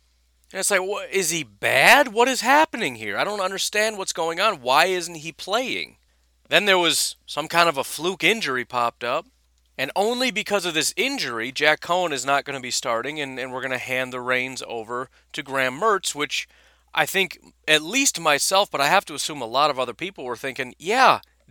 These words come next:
duh, why didn't you do this a long time ago?" No disrespect to Jack Cohen.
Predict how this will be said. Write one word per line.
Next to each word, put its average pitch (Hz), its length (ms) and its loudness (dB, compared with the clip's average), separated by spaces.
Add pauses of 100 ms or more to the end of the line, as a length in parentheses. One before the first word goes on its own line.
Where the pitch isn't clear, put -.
duh, 208 440 8 (500)
why 160 240 6
didn't 196 180 -2
you 196 100 -6
do 151 200 -6
this 139 180 -4
a 143 60 -12
long 120 240 -4
time 180 320 -6
ago?" 92 340 -10 (340)
No 208 540 4
disrespect 180 640 -2
to 139 80 -18
Jack 110 300 -2
Cohen. 185 420 -4